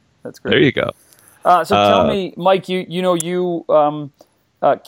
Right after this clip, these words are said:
Speaker 1: just recently came out with a new book called Finding God in the Waves. And, uh, I've cruised through it and I've pumped through it since your publisher gave me a copy. And what I've so appreciated about your conversation is the way that you've wa-, had those two blend. Uh,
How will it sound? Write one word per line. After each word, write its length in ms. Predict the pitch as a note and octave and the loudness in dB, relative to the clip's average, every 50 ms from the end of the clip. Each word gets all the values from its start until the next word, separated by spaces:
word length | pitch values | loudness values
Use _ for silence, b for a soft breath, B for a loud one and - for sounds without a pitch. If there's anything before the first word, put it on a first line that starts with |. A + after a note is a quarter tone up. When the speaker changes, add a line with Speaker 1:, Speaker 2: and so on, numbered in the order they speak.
| - | -18
Speaker 1:
just 280 | C3+ - D#3+ G3+ G3+ - | -10 -6 -4 -4 -4 -4
recently 340 | F3+ F#3 E3 - D#3+ D3+ C#3 | -8 -8 -8 -6 -8 -8 -8
came 180 | C3 - D3+ C#3+ | -8 -8 -6 -4
out 80 | C3+ | -4
with 100 | B2+ B2 | -4 -6
a 40 | C3 | -8
new 180 | C3 C3+ C3+ C3 | -8 -8 -8 -8
book 300 | A#2 - B2+ A#2+ - - | -6 -4 -4 -6 -4 -6
called 160 | - C3 - | -8 -8 -8
Finding 340 | - C#3+ C3 C3+ C3+ C3 C3 | -6 -8 -6 -6 -8 -8 -6
God 260 | A#2 C3+ B2+ B2+ B2 | -2 -2 0 0 -2
in 100 | B2 B2 | -4 -8
the 80 | B2 A#2 | -8 -6
Waves. 500 | A#2 A#2+ A#2 A#2 A2+ G#2+ - - - _ | -4 -4 -4 -6 -8 -12 -16 -20 -18 _
And, 400 | - C#3 C3 B2+ C3 B2+ B2 - _ _ _ _ _ _ _ - | -10 -8 -8 -8 -10 -12 -14 -16 _ _ _ _ _ _ _ -4
uh, 200 | - C3 B2+ B2+ - | -2 0 0 0 0
I've 340 | C3+ D3 D3+ D3 C#3 - C#3 _ _ - _ | 0 0 0 0 -2 -8 -20 _ _ -20 _
cruised 500 | - - - F3+ F3+ F#3 F3+ - - - | -18 -12 -6 -4 -4 -4 -4 -8 -10 -12
through 260 | - C#3+ D#3 D#3 D#3 | -6 -4 0 2 2
it 100 | D#3 D3+ D3+ | 2 0 -2
and 160 | C3+ C3 C3 | -6 -6 -4
I've 220 | C3 - - _ | -6 -6 -6 _
pumped 240 | - - D#3 C#3+ - | -6 -6 -6 -6 -8
through 240 | - - C3 C#3 C#3 | -14 -10 -6 -6 -6
it 100 | C3 - | -6 -8
since 240 | - C#3 C3 B2+ - | -12 -14 -14 -12 -14
your 80 | C3 A#2+ | -12 -6
publisher 400 | - C3+ C3 C3 C3 - - B2+ | -4 -4 -4 -4 -6 -10 -10 -10
gave 220 | A#2+ C3 B2+ B2+ | -8 -8 -8 -8
me 80 | C3 B2+ | -8 -10
a 60 | A#2 | -10
copy. 500 | - - B2 B2 B2+ - B2+ B2 A#2 A#2 | -6 -4 -4 -4 -4 -6 -8 -8 -8 -8
And 160 | A#2+ B2 A#2+ B B B B B B | -10 -10 -14 B B B B B B
what 120 | B C#3 E3 | B 0 2
I've 300 | D#3+ D#3 D#3 D3+ C3 - _ | 2 2 2 -2 -6 -12 _
so 280 | - - - - E3 E3+ | -14 -8 -2 0 2 2
appreciated 500 | D#3+ C#3 - D#3+ D#3 - D3 C#3+ C3+ C3 | 2 0 -4 -8 -8 -6 -6 -6 -6 -4
about 260 | B2+ B2 C3 B2+ B2 | -2 -2 -2 -2 -2
your 100 | C3 C3+ | -4 -8
conversation 720 | B2+ - C#3 C3 C3 A#2 - - C3+ C#3 C#3 - C#3 C3 B2+ | -8 -8 -8 -8 -8 -10 -12 -8 -8 -8 -8 -8 -10 -12 -12
is 120 | A#2 A2 | -12 -10
the 100 | C3 B2+ | -10 -8
way 180 | A#2+ B2+ C3+ C#3+ | -6 -4 -4 -4
that 60 | C#3+ C3 | -6 -8
you've 200 | C#3+ C3+ A2+ A#2+ | -12 -12 -10 -6
wa-, 220 | B2+ B2+ A#2 - - - | -4 -4 -4 -6 -8 -8
had 180 | C#3 C3+ C3 A#2+ | -8 -8 -8 -8
those 200 | B2 A#2 - - | -10 -10 -12 -14
two 180 | - - B2+ | -16 -16 -14
blend. 420 | A2+ - B2 B2 C3 B2+ A#2+ A2+ - _ _ _ _ _ _ _ _ - | -12 -10 -8 -8 -8 -8 -10 -12 -16 _ _ _ _ _ _ _ _ -8
Uh, 240 | - C3 B2 A#2+ | -4 -4 -4 -4